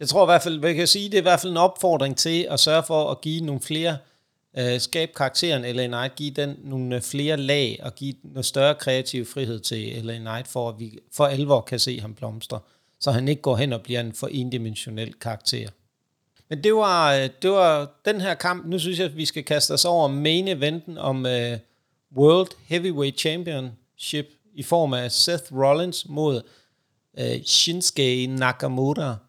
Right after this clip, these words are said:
Øh, og det var ikke en hvilken som helst kamp, det var en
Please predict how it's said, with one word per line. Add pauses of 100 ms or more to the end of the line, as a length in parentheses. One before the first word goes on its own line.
(440)
Øh,
og
det
var
ikke
en
hvilken
som
helst
kamp,
det
var
en